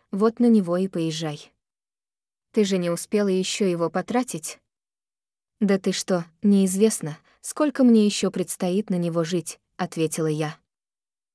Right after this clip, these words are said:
«А вот съездишь и сразу работу найдёшь хорошую, и деньги снова появятся, вот увидишь». Надо сказать, что подруга меня звала то ведь действительно не на обычный семинар,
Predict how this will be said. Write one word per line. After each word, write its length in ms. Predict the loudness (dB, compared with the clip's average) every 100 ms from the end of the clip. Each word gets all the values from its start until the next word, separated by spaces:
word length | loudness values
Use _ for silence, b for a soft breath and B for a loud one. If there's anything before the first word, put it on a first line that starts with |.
| _ _
«А 140 | 0
вот 160 | 0 0
съездишь 520 | 2 4 4 2 -4 -4
и 60 |
сразу 400 | -4 0 0 0
работу 380 | 0 0 -2 -2
найдёшь 420 | -2 -2 -2 -4
хорошую, 640 | -4 -4 -2 -4 -4 -6 -6 b b b
и 100 | -2
деньги 360 | 2 4 4
снова 380 | 2 0 0 0
появятся, 720 | -4 -4 -2 -4 -6 -6 -8 -12 _
вот 280 | -8 -6 -4
увидишь». 540 | -4 -4 -4 -6 -10 -14 _ _ _ _ _ _ _ _ _
Надо 300 | -2 0 0
сказать, 540 | -4 -4 -4 -2 -4 -8 b b
что 220 | -6 -4
подруга 440 | -2 0 2 4
меня 300 | 4 4 0
звала 360 | -2 -2 -2 -2
то 120 | -4
ведь 200 | -4 -4
действительно 680 | -4 -6 -4 -4 -2 0 0
не 160 | 0 -2
на 160 | -4
обычный 440 | -2 -4 -4 -6 -6
семинар, 520 | -4 -4 -4 -6